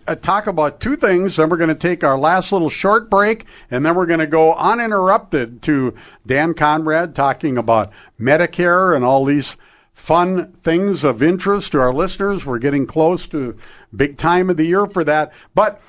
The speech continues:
uh, our good friend Mike Chase down in, uh, southern Minnesota, who contributes a lot behind the scenes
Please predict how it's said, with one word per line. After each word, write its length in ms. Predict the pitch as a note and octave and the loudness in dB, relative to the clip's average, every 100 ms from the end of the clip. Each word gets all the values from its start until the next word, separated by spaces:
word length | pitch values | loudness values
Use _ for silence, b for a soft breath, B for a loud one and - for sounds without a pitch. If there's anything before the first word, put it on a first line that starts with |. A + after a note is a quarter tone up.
| b b D3+ | b b -2
uh, 200 | D3 D#3 | 0 0
our 160 | F3+ F3+ | -2 0
good 260 | D4 D#4+ | -4 -4
friend 260 | - A3+ G3+ | 0 0 2
Mike 240 | D#3 D3+ | 0 -2
Chase 460 | - G3 C3+ F#2+ - | -4 -4 -4 -6 -2
down 280 | C#3 C3 B2+ | 0 0 0
in, 200 | A#2+ A2+ | -2 -2
uh, 140 | A2 | -4
southern 420 | - D3+ C#3 C3+ | 0 0 2 0
Minnesota, 600 | B2+ B2 A#2 F3 F#3 D3 | 0 -2 -2 2 2 2
who 140 | A#2+ A#2+ | 0 -2
contributes 640 | - A#2 F#3 F#3 D3 A#2+ | -4 -2 -2 0 0 -2
a 40 | C#3 | -4
lot 320 | A#2+ D#3+ E3 | 0 0 0
behind 380 | D3 C3 D3+ D3+ | -4 -4 -2 -2
the 80 | A2+ | -6
scenes 540 | - A#3 A#3 B2 - | -4 0 0 0 -4